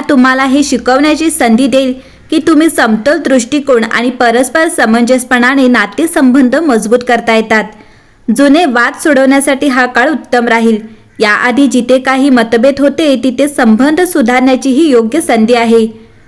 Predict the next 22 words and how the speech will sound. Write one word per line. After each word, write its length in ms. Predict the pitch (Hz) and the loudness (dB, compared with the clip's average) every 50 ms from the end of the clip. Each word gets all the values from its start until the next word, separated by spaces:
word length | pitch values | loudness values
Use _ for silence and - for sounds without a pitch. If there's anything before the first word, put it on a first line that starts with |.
| - - - | -14 -6 -2
तुम्ही 220 | 330 320 311 349 359 359 | 0 2 2 2 2 2
तुमच्या 300 | 359 311 294 302 339 339 | 2 0 2 2 0 0
मुत्सद्देगिरीने 960 | 320 294 254 - - - 285 262 269 320 320 262 269 262 262 277 277 262 233 | 0 0 0 0 -2 -2 -4 -2 -2 -2 -2 0 0 0 2 2 2 2 2
आणि 320 | 220 - - - 254 269 277 | 0 -2 -4 -2 0 0 0
गोड 320 | 220 214 254 269 294 349 | 0 2 2 2 2 0
स्वभावाने 720 | 349 349 - 285 262 226 240 269 285 294 302 285 262 262 | -2 -2 -2 -2 0 0 0 0 0 0 2 2 2 0
कठीण 480 | 277 269 - 240 233 - - 311 381 349 | 0 0 -2 -2 -2 0 0 -2 -2 0
प्रसंगही 640 | - 285 262 262 - 269 262 247 254 233 285 359 | -2 -2 -2 0 0 0 0 2 2 2 0 0
सोडवू 360 | 349 320 262 240 240 247 262 | 0 2 2 2 2 0 0
शकता. 340 | 254 254 254 233 - - 226 | 0 -2 -4 -4 -4 -4 -4
हा 400 | 214 196 202 - - - _ - | -4 -4 -6 -12 -20 -14 _ -4
महिना 400 | 240 226 226 226 220 226 240 254 | 0 2 4 4 4 4 4 2
तुम्हाला 460 | 262 - 277 240 240 254 254 262 262 | 0 0 0 2 2 2 2 2 0
तुमच्या 400 | 262 262 277 247 247 233 285 277 | 0 0 0 0 2 2 0 -2
प्रियजनांशी 880 | 285 - 247 233 226 226 247 254 285 277 254 262 269 294 285 - 262 226 | 0 0 0 2 2 2 2 2 0 0 0 2 2 0 0 0 -2 -2
भावनिक 500 | 214 220 240 262 262 254 247 277 320 - | 0 0 0 2 2 2 2 0 0 -2
संपर्क 560 | - - 262 233 226 220 269 285 320 294 - | -2 -2 0 0 0 0 0 -2 -2 -2 0
आणि 380 | 247 233 226 - - 247 269 294 | 0 0 -2 -2 -2 -2 -2 0
संवाद 480 | - - 247 220 202 233 247 277 277 | 0 0 0 0 0 0 0 0 0
वाढवण्याची 640 | 359 330 320 269 254 262 269 269 269 262 269 285 320 | 0 0 0 0 0 0 2 2 2 0 0 -2 -2
संधी 360 | 320 - 247 226 220 247 247 | -2 0 0 2 2 2 2
देईल. 280 | 226 240 220 220 208 | 2 2 2 0 -2